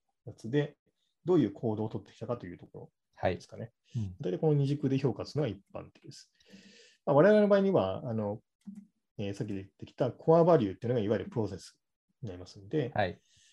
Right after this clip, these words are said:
Speaker 1: まあ、これと、あと、えー、仕組み系の場合には職務契約書っていうのをやりますんで、
Speaker 2: ええ。
Speaker 1: その業務で求められる業務をどれだけこなしたかっていうので、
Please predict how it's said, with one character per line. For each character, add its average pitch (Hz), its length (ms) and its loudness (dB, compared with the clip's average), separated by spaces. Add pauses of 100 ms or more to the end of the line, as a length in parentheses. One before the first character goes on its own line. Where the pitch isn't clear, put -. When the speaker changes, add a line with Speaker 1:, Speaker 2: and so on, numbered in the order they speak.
(120)
Speaker 1:
ま 160 80 -6
あ、 - 80 -8
こ 185 80 -4
れ 190 160 -2
と、 185 440 -2
あ 147 60 0
と、 127 400 0 (360)
え 95 760 -8
ー、 - 1000 -20
仕 - 140 -18
組 170 100 0
み 170 80 2
系 156 40 4
の 117 60 0
場 101 80 -2
合 - 20 -8
に 95 60 -8
は 92 60 -10
職 135 180 -4
務 156 120 4
契 156 140 2
約 147 140 4
書 151 100 -2
っ - 40 -2
て - 120 -16
い - 40 -12
う - 20 -14
の 87 60 -14
を - 20 -14
や 95 80 -14
り 95 80 -12
ま 95 100 -10
す - 120 -18
ん 95 100 -18
で、 123 300 -2 (120)
Speaker 2:
え 95 280 -4
え。 - 120 -20
Speaker 1:
そ - 200 -4
の 151 100 4
業 151 280 10
務 120 360 2
で 165 120 4
求 117 200 2
め 131 80 4
ら 135 60 8
れ 107 80 8
る 95 80 -6
業 104 140 0
務 98 200 -6 (160)
を 143 120 0
ど 123 120 2
れ 110 80 4
だ - 20 -2
け 98 60 -4
こ - 120 -2
な 127 100 4
し - 60 -10
た - 80 -4
か 143 80 0
っ 147 100 -6
て 113 100 -10
い 104 60 -4
う 107 40 -4
の 151 100 2
で、 151 240 0